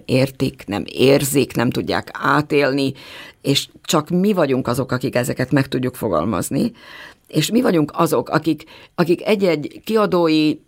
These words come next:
döntést vagy szándékot a saját szemszögünkből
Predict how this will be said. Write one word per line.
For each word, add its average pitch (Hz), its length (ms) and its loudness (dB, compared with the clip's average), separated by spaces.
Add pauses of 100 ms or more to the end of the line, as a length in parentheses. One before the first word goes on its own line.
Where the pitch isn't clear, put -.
(220)
döntést 180 720 0
vagy 143 160 0
szándékot 160 960 0 (460)
a - 100 -6
saját 147 380 0
szemszögünkből 127 1000 0